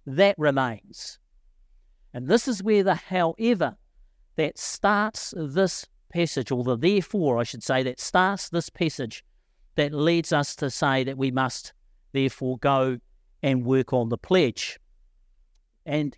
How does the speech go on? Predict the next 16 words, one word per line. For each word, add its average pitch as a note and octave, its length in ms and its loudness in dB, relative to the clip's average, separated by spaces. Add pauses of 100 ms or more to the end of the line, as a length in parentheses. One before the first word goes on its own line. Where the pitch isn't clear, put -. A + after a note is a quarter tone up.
key C#4+ 240 6
to D#3 140 0
this, D#3 360 -2
key A#3 280 2
to G3+ 80 0
this D#3+ 280 -2 (220)
therefore, D#3 640 0 (320)
is D#3 280 0
this, D3+ 500 0 (640)
and D3 120 0
it's C3 120 -8
the C#3+ 80 -6
word D#3+ 280 2
attitude. E3 480 2
Notice D#3+ 320 0
this. - 340 -4